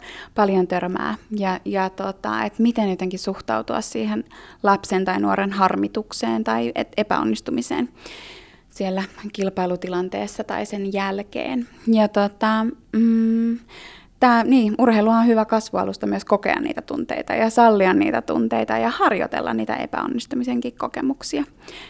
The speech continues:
Ja, ja saa harmittaa. Et usein tota, ehkä semmonen, mitä valmentajien kanssa ja valmentajan, vanhempien kanssa sitten usein puhutaankin, niin, niin se, että et saa harmittaa, että sitä ei tarvii olla, että no ei, hyvinhän se meni, kun jos,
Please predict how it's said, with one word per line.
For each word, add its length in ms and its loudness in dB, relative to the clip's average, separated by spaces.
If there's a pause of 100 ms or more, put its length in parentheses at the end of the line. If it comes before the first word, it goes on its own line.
(120)
Ja, 220 4 (100)
ja 120 -4
saa 340 0
harmittaa. 640 -4 (180)
Et 140 2
usein 380 2
tota, 440 -2 (420)
ehkä 200 4
semmonen, 380 4
mitä 240 0
valmentajien 680 2
kanssa 360 -2
ja 100 4
valmentajan, 460 4 (200)
vanhempien 440 4
kanssa 260 -4
sitten 200 0
usein 260 0
puhutaankin, 600 0
niin, 200 0 (420)
niin 160 6
se, 300 4
että 280 -4
et 140 0
saa 200 6
harmittaa, 460 0
että 80 -4
sitä 160 6
ei 60 6
tarvii 320 2
olla, 200 4
että 220 -2
no 80 6
ei, 200 6
hyvinhän 500 6
se 120 0
meni, 400 0 (120)
kun 160 2
jos, 260 2